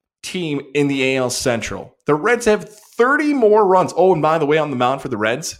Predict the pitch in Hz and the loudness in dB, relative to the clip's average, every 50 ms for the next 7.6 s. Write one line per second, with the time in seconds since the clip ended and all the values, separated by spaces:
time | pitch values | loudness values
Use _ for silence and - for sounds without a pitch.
0 | _ - - 123 113 107 - - 113 110 107 107 - - 131 147 165 - - 143 | _ -10 -6 -4 -4 -4 -4 -2 0 2 2 0 -2 -6 -10 -10 -8 -4 -2 0
1 | 127 123 - - - 107 107 - 117 107 104 98 92 95 95 90 87 104 117 127 | 0 0 -4 -6 -10 -8 -6 -4 -4 -4 -4 -6 -8 -8 -8 -10 -8 -6 -6 -6
2 | 123 123 135 131 123 120 113 117 117 110 104 101 98 98 95 92 92 92 98 - | -6 -6 -6 -4 -4 -4 -4 -4 -4 -4 -4 -6 -6 -8 -8 -8 -10 -10 -12 -14
3 | - 104 98 98 117 - - _ _ _ _ _ _ _ _ _ _ _ _ _ | -12 -10 -8 -8 -8 -10 -12 _ _ _ _ _ _ _ _ _ _ _ _ _
4 | - 98 110 135 147 170 202 180 139 143 143 151 165 175 175 180 185 196 196 196 | -6 -2 0 0 2 2 0 0 2 2 4 4 4 4 4 4 2 0 0 0
5 | - 139 113 95 95 110 127 - _ _ _ _ _ _ _ _ _ _ _ _ | -4 -4 -4 -4 -4 -8 -10 -14 _ _ _ _ _ _ _ _ _ _ _ _
6 | _ - - 113 117 123 131 131 127 127 - 92 101 101 107 113 127 147 - - | _ -8 -4 -2 -2 0 0 -2 -4 -6 -10 -12 -8 -4 -2 -2 -2 -2 -2 -4
7 | 139 127 123 113 104 104 104 104 - - - | -2 0 0 0 0 -2 -4 -6 -8 -12 -18